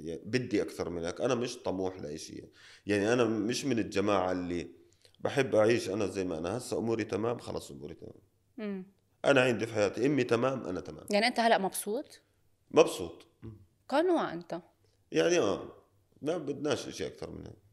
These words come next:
Speaker 2: طب شو اشتغلت غير مساعد سنجري؟
Speaker 1: يي ما خليت شغلة. يي ولا
Speaker 2: يعني
Speaker 1: خلينا.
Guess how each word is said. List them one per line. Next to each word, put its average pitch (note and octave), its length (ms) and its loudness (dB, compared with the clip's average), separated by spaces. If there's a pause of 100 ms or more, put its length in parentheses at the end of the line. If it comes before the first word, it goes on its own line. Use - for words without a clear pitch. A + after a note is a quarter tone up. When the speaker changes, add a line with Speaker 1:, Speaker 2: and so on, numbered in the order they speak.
(200)
Speaker 2:
طب G3+ 80 -2
شو - 120 -2
اشتغلت B3 480 2
غير G3+ 260 2
مساعد F3 420 -8
سنجري؟ E3+ 460 -6
Speaker 1:
يي F#4 120 12
ما D3 220 10
خليت A#2+ 640 4
شغلة. B2 560 -4 (280)
يي E3+ 200 -6
ولا C#3+ 560 6
Speaker 2:
يعني B3 180 8
Speaker 1:
خلينا. C3 200 -2